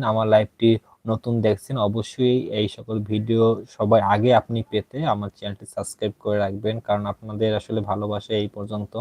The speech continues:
আর একটি সাবস্ক্রাইব হলে ওয়ান পয়েন্ট সেভেন কে হয়, তো আশা করি আপনারা দয়া করে সেই একটি সাবস্ক্রাইব আমার আইডিতে মানে দিয়ে দিবেন।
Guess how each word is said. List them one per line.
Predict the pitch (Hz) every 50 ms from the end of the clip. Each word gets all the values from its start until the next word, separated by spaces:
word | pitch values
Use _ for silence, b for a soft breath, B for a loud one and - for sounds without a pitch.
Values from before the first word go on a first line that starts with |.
| 143 - _ _ _ _ _ _ _ _ _ _ _ _ _ _ -
আর | 110 107 107 107 107
একটি | 107 107 - - 123
সাবস্ক্রাইব | - - 113 107 - - - - 117 113 104 113
হলে | 110 113 120 123
ওয়ান | 117 110 107 107 107 107
পয়েন্ট | - - 110 110 107
সেভেন | - - 107 104 110 107 107
কে | - 113 107
হয়, | 104 107 110 117 123 113 -
তো | - 110 107 107 110 110 107 107 104 104 - - -
আশা | 107 101 - - 107
করি | - - 117 110 113 113 110
আপনারা | 104 101 - 107 107 107 107 107 107 110 110 b b b b b b _ 101
দয়া | 98 107 107 110 110
করে | 104 117 113 113 -
সেই | - - 120 117 110 107
একটি | 101 - _ 117 104
সাবস্ক্রাইব | - - 104 104 - - - - 113 110 107
আমার | 110 107 107 107 104
আইডিতে | 101 104 107 104 - 107
মানে | 107 104 98
দিয়ে | 107 107 110 110
দিবেন। | 104 107 101 101 104